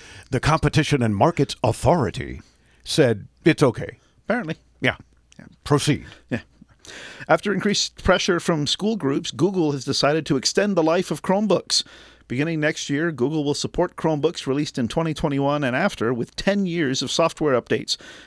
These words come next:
Speaker 2: and those with older models can opt in for updates. The company also plans to make the devices more energy efficient and easier to repair. Google's announcement comes about three years after the company announced that Chromebooks' extension of automatic support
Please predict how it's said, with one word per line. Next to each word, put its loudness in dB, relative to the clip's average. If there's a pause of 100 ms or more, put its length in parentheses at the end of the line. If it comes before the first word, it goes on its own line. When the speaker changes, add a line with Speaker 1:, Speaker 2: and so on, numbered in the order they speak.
Speaker 2:
and 2
those 2
with -4
older 4
models 0
can -2
opt 2
in 0
for 0
updates. -4 (380)
The -10
company -2
also 0
plans -2
to -2
make -2
the -2
devices 0
more 0
energy 0
efficient 0
and 0
easier -2
to -4
repair. -2 (460)
Google's 0
announcement -2 (120)
comes -2
about 2
three -2
years 0
after 0
the -2
company -2
announced -2
that 0
Chromebooks' 0
extension -2
of -2
automatic 2
support 2